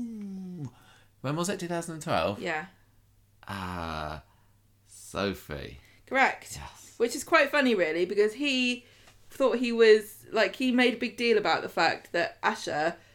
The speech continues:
Speaker 2: was dating Nina, but that's the second time he's had a lesbian daughter now.
Speaker 1: That's very true, actually. <laughs> I forgot
Speaker 2: Should be
Speaker 1: that.
Speaker 2: old hat at here. He probably, like, he probably opened the box that had Amber written on it to get those,
Speaker 1: Well, I think
Speaker 2: um,
Speaker 1: Amber was also
Speaker 2: French movies.
Speaker 1: Well, A-,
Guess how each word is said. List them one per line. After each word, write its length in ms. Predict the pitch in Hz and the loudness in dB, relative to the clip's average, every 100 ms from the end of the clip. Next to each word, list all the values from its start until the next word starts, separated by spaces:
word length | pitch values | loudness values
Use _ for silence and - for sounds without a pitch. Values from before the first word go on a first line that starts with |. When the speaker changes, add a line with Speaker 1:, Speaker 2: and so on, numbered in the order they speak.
| _ | _
Speaker 2:
was 100 | 185 | -10
dating 400 | 196 196 185 190 | 0 0 0 -4
Nina, 300 | 202 202 160 | -2 -2 -2
but 260 | 143 151 - | -2 -2 0
that's 200 | 202 - | -2 -4
the 100 | 247 | -6
second 280 | 220 220 220 | -6 -4 -4
time 180 | 220 190 | -4 -6
he's 100 | 185 | -4
had 120 | 180 | -2
a 40 | 180 | -2
lesbian 360 | 185 185 175 | -2 -2 -2
daughter 380 | 175 165 156 135 | -2 -4 -4 -10
now. 120 | 131 180 | -6 -4
Speaker 1:
That's 180 | - 185 | 0 6
very 220 | 190 165 | 6 6
true, 160 | 294 | 2
actually. 600 | 254 190 151 131 98 101 101 | 6 4 4 2 6 6 4
<laughs> 60 | 139 | 0
I 260 | 196 - | 2 2
forgot 180 | 214 226 | 0 0
Speaker 2:
Should 200 | 277 - | 2 4
be 260 | 226 214 - | 4 4 2
Speaker 1:
that. 120 | 139 | 4
Speaker 2:
old 180 | 202 - | 4 4
hat 240 | 196 175 156 | 2 2 2
at 60 | 139 | 0
here. 120 | 170 156 | 2 2
He 40 | |
probably, 300 | - 247 220 | 4 2 4
like, 400 | 202 175 143 - - - - | 4 4 2 -6 -20 -20 -10
he 100 | 214 | -4
probably 260 | 320 262 | 0 4
opened 300 | 226 240 247 | 6 4 6
the 60 | 220 | 4
box 300 | 233 - - | 4 0 -2
that 140 | - 165 170 | -6 -4 -4
had 200 | 196 - | -4 -4
Amber 340 | 196 202 185 | -6 -4 -2
written 260 | 151 151 123 | -2 -2 -2
on 120 | 147 | -6
it 200 | 139 117 - | -4 -6 -6
to 80 | |
get 180 | 180 - | -4 -2
those, 220 | 165 175 | 2 2
Speaker 1:
Well, 100 | 160 | 2
I 200 | 185 180 | 2 2
think 120 | 170 151 | 2 0
Speaker 2:
um, 140 | 117 | 0
Speaker 1:
Amber 140 | 107 | 2
was 180 | 107 104 | 2 2
also 400 | 113 110 165 95 | 2 2 2 2
Speaker 2:
French 140 | 95 196 | 2 -2
movies. 380 | 180 165 139 | -4 -2 -2
Speaker 1:
Well, 100 | |
A-, 40 | 139 | 2